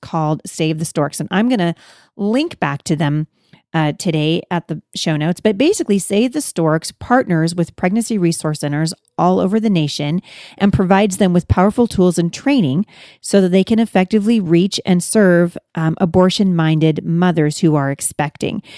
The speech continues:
And what they do is they empower those moms to choose life for their unborn babies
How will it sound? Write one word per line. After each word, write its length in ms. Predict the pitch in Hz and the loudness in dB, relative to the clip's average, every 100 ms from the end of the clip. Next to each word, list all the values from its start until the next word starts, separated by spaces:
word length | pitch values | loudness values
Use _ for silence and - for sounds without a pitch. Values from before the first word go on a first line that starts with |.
| - - - | -20 -20 -6
And 320 | 190 185 185 | -2 0 0
what 180 | 185 208 | 0 2
they 120 | 233 | 0
do 200 | 220 233 | 2 2
is 100 | 214 | 0
they 260 | 190 196 226 | 0 0 0
empower 560 | 214 202 - 220 220 | -2 -2 -2 0 2
those 280 | 190 185 175 | 4 2 2
moms 380 | 185 190 180 170 | 2 2 2 0
to 100 | - | -2
choose 380 | 160 - 190 180 | -2 2 2 2
life 380 | 170 170 175 175 | 0 2 4 2
for 180 | - 175 | 2 2
their 200 | 160 - | 4 2
unborn 640 | 190 190 196 180 175 175 | 2 2 2 0 0 0
babies 560 | 160 175 202 151 147 151 | 2 4 4 2 0 -2